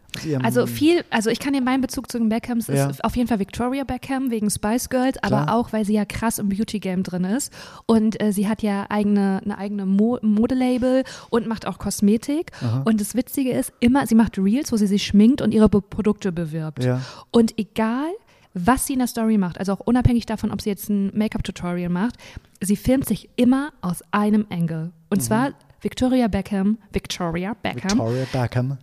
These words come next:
Speaker 2: äh, guckt nie geradeaus in die Kamera, sondern immer mit der einen Seite. Es ist
Speaker 1: Weil's
Speaker 2: immer
Speaker 1: ihre
Speaker 2: die,
Speaker 1: Schokoladenseite
Speaker 2: es
Speaker 1: ist.
Speaker 2: ist die Schokoladenseite, aber es ist so obvious, Tim. Es ist einfach zu doll.
Speaker 1: Ja.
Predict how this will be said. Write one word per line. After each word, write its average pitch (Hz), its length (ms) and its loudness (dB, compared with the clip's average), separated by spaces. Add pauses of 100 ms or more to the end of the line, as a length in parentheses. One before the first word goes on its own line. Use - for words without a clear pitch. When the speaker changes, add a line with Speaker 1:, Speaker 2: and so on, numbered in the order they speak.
Speaker 2:
äh, 202 300 0 (160)
guckt - 340 -8 (380)
nie 277 500 4
geradeaus 208 580 -8
in 196 60 -4
die 190 60 -6
Kamera, 180 540 -6 (100)
sondern 202 320 -2 (180)
immer 269 440 2 (200)
mit 202 140 0
der 208 180 -2
einen 214 300 2
Seite. 175 440 -2
Es 175 100 -4
ist 202 120 -4
Speaker 1:
Weil's - 100 0
Speaker 2:
immer 247 140 4
Speaker 1:
ihre 254 80 4
Speaker 2:
die, 240 60 0
Speaker 1:
Schokoladenseite 110 520 -6
Speaker 2:
es 208 120 0
Speaker 1:
ist. 226 80 0
Speaker 2:
ist - 80 -8
die 202 60 -6
Schokoladenseite, 226 600 -2
aber 220 120 0
es 208 80 0
ist - 200 -2
so 311 180 4
obvious, 214 600 -2
Tim. 208 340 0
Es - 200 -4
ist 220 120 0
einfach 262 260 -6
zu - 280 2
doll. 202 480 0
Speaker 1:
Ja. 113 200 -6